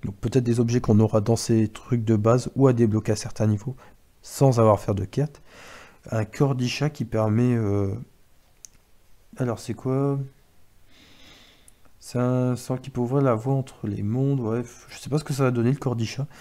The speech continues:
Et la bannière d'Avernon qui peut donner un boost, euh, euh, aux sorciers aux alentours, ça peut être pas mal, qui sait. Après Coril et tout, je vois pas ce qu'ils vont foutre là, eux, c'est des héros de base, on entend très peu parler.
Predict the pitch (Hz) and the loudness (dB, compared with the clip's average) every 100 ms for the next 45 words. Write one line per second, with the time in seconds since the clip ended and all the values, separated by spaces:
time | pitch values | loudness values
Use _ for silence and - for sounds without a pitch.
0 | - - - 135 139 113 123 156 147 131 | -20 -20 -6 2 2 4 2 2 2 0
1 | 120 120 156 160 - 123 120 131 147 120 | 0 0 0 -2 -6 -2 0 2 2 0
2 | 101 101 120 139 - - 120 110 107 107 | -2 -4 -4 -6 -8 -10 -4 -2 -2 -4
3 | 104 - _ _ - - - - - - | -6 -10 _ _ -20 -20 -20 -20 -20 -20
4 | - - 110 110 110 107 127 123 120 - | -14 -4 0 0 0 -2 2 4 4 0
5 | - 131 120 104 - 175 - 113 - 101 | -2 -2 0 0 0 -2 -2 -4 -4 -2
6 | 104 156 117 - 135 - - - - _ | -2 -2 -6 -6 -6 -8 -20 -20 -20 _
7 | - _ - - _ _ - - 131 139 | -20 _ -20 -20 _ _ -20 -6 2 2
8 | 135 135 127 135 135 120 135 127 104 101 | 4 4 6 6 4 0 -2 -4 -4 -4
9 | 107 107 - 101 101 - - 123 143 123 | -4 -8 -8 -10 -8 -12 -4 0 0 0
10 | 101 98 98 101 107 101 127 143 147 - | -2 -2 -2 -4 -4 -2 -2 -2 -6 -8
11 | 113 107 107 95 120 127 113 98 104 | -4 -4 -6 -6 -2 0 0 0 0